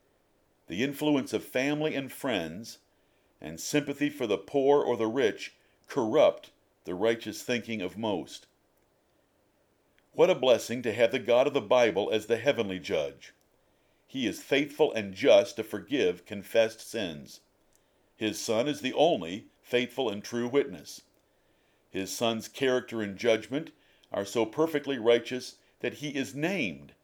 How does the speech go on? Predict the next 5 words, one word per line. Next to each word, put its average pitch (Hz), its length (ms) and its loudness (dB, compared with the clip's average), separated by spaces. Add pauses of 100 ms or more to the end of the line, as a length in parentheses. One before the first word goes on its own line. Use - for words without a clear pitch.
(120)
faithful 156 800 2
and 127 220 -4
true. 101 420 -4 (1040)
Dear 123 220 -4
listener, 147 480 -2